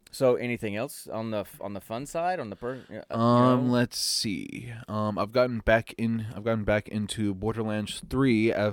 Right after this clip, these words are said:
Speaker 2: um, after I beat the Dragon Quest last week, and, and I also got, got the new D L C for, for Borderlands three, Guns, Love, and Tentacles. The,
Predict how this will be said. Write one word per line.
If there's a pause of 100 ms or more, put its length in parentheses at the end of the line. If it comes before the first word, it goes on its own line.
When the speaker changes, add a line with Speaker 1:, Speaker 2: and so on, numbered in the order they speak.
Speaker 2:
um,
after
I
beat (380)
the
Dragon
Quest (500)
last
week, (480)
and, (520)
and
I
also
got,
got
the
new
D
L
C
for,
for
Borderlands
three, (480)
Guns,
Love,
and (640)
Tentacles. (640)
The,